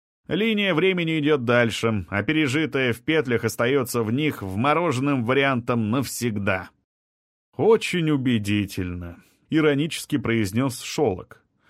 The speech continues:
«Проще не бывает». Фарниев озабоченно пожевал губами. «Мне надо было заканчивать не философский фак, а физический.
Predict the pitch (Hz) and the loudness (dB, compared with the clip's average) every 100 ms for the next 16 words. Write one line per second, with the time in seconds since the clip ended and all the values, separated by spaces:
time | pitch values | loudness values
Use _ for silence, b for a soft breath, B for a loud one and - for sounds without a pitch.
0 | b b - 113 165 - - 147 135 131 | b b -2 0 0 0 -2 0 2 2
1 | 110 95 92 85 - - _ _ _ - | 2 0 -2 -6 -10 -20 _ _ _ 0
2 | 110 113 208 196 135 110 104 156 139 123 | 2 2 -2 -2 0 0 0 -2 -2 -2
3 | 120 98 95 110 113 104 101 92 85 85 | -2 -2 0 0 0 -2 -2 -4 -4 -12
4 | - _ _ _ 123 143 139 131 120 120 | -20 _ _ _ 0 2 4 2 2 4
5 | 117 107 101 123 117 117 104 - 110 101 | 4 2 0 0 0 0 -2 -2 -2 -2
6 | - 101 98 - 139 120 - - 113 95 | -2 -2 -2 -2 -2 -2 -6 -2 -2 -2
7 | - 110 110 - 104 - 104 95 95 - | 0 0 0 -2 -2 -2 -2 -2 -4 -8
8 | - - 95 92 90 78 | -10 -6 -4 -4 -6 -10